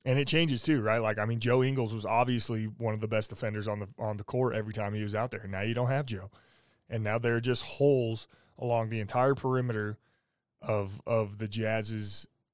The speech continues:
defense, and they're paying for it. With that being said, I, I don't think that, you know, this series is just lost. I would hope that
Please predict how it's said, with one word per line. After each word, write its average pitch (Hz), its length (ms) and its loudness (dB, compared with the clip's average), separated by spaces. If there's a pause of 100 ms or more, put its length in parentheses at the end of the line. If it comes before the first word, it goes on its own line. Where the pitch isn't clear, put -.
(800)
defense, 123 680 -4
and 101 380 -8
they're 104 200 -4
paying 143 320 -2
for 95 260 -6
it. 92 100 -10 (2500)
With 139 120 0
that 143 120 4
being 143 160 0
said, 143 320 2
I, 131 220 0
I 120 200 0
don't 120 500 2
think 131 460 -4
that, 113 240 -2 (1200)
you 110 160 -4
know, 107 160 0
this 107 220 -2
series 110 420 -2
is 107 100 -4
just 104 240 -4
lost. 104 440 0 (500)
I - 140 -6
would 110 160 -2
hope 127 480 0
that 120 260 -2